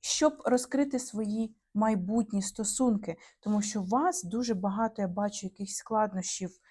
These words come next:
в романтичному плані, незадоволень. Ви страждаєте навіть інколи. Ви навіть інколи страждаєте від своєї, ам, то лі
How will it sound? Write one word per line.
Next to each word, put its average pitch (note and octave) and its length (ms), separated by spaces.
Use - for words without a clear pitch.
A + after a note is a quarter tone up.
в F#3+ 300
романтичному G3 840
плані, B3+ 460
незадоволень. G3+ 1160
Ви A#3+ 100
страждаєте A#3 800
навіть F3+ 380
інколи. F#3 480
Ви G#3+ 100
навіть A#3 280
інколи C4 320
страждаєте A3+ 640
від G3 140
своєї, G#3+ 680
ам, F#3+ 800
то B3 180
лі A3+ 240